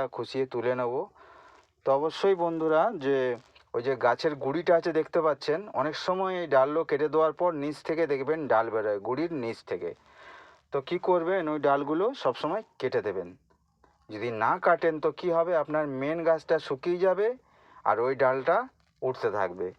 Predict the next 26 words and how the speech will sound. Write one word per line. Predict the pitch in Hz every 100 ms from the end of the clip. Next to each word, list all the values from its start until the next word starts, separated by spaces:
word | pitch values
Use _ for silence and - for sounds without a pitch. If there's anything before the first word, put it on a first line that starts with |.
| _ - - - -
তো | 165
বন্ধুরা, | 165 175 180 185
এবার | 175 180 185
কি | 190
করব? | 185 202 202 247
আমরা | 165 160 247 330 _
খাবার | - 127 135 131 104
দিয়ে | 107 104
দেবো। | 98 92 90 - _ _ _ _ _
এটা | 127 135 165
হলো | 165 175
বন্ধুরা | 165 170 175 180 175 -
চা | 143
পাতা | - 120 107
সার। | - 87 - _ _ _ _ _ _ _ _ _ _ _ _ _ _ _ _ _ _ _ -
চা | 131 131
পাতা | 156 175 156
সার | 165 156
কি | 156
করব? | 160 170 175 214 262 _ _ _ _ _ -
আমরা | 120 139 160 226 254 _ _ _ -
তিন | 151 165
মুঠো | 170 170 202 240 -
পরিমাণ | 143 139 151 196
নিয়ে | 143 117
নেব। | 101 98 95